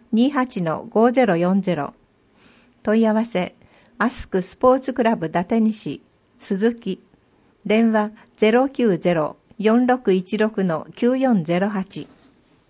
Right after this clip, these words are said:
国際青少年研修協会春休み国際交流活動参加者募集。小学生から高校生のための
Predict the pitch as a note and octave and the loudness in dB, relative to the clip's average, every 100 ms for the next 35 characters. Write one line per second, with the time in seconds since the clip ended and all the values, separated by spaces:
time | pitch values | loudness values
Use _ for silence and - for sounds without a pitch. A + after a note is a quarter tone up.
0 | _ _ _ _ _ _ _ _ _ _ | _ _ _ _ _ _ _ _ _ _
1 | _ _ _ _ - _ _ _ - - | _ _ _ _ -20 _ _ _ -20 -20
2 | - _ A#3 A3+ - C#4 C4+ C4+ B3+ C#4+ | -20 _ -2 -2 0 0 0 0 -2 0
3 | C4 A#3+ G3 E3 - A3+ - A#3 A#3 A3+ | 0 2 2 -2 -2 -2 0 0 0 0
4 | G3 - D3+ D3 - - - A3+ C4 B3+ | -2 -4 -6 -8 -12 -10 -4 -2 2 0
5 | - G#3 E3+ D#3+ - A3 A3 - C4+ C#4 | 0 0 0 -4 -4 -2 -2 0 0 0
6 | - B3+ B3 A#3+ A#3 A#3 A#3 C4 A#3+ A3 | 0 2 4 2 2 -2 -2 2 2 2
7 | A3 A#3 C4 B3+ - G#3+ A3+ - D3+ - | 2 0 0 -4 -2 0 0 -2 -6 -8
8 | _ _ _ _ _ _ _ _ _ _ | _ _ _ _ _ _ _ _ _ _
9 | _ _ _ _ - - - - C4+ C4 | _ _ _ _ -20 -20 -20 0 2 2
10 | C#4 - A#3+ A#3 F3+ F3 - - C4 C4+ | 0 0 0 2 0 0 -2 0 0 2
11 | C4+ B3+ B3+ A#3 A#3+ A3+ G#3 F#3+ | 0 2 2 2 2 0 2 0